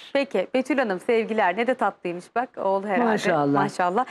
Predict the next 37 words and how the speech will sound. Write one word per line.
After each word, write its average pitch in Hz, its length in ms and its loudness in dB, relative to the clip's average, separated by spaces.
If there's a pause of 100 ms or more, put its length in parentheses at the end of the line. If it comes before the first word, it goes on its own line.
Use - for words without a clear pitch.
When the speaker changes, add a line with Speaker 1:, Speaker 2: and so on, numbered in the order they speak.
(280)
Speaker 1:
Şimdi, 392 260 2
e, 277 380 4
Fulyam 349 440 2
seksen 330 480 2
dört 330 220 0
demiş 320 240 2
ki 233 100 -2
yay 285 400 4
burçları 233 540 2 (320)
neden 294 360 4
hep 302 260 2
bu 240 140 4
aralar 208 380 2
bu 294 60 0
kadar 233 380 4
gergin? 185 520 2
Kimseyle 294 500 2
konuşmak 233 500 -2
istemiyorum 226 600 0
ve 208 120 2 (340)
aşk 330 320 0
hayatımız 208 560 0 (280)
hep 403 200 0 (180)
kötü 294 320 -2
geçiyor. 220 600 0
Ne 277 60 2
oluyor 285 480 2
bize 185 220 -4
demiş. - 200 -8 (140)
Bakalım 370 400 2
mı 233 120 0
bakalım? 196 320 -4
Speaker 2:
Hemen 170 340 0
bakalım. 254 260 0
Speaker 1:
Yaylara 262 360 2
ne 190 120 -2
oluyor? 214 420 0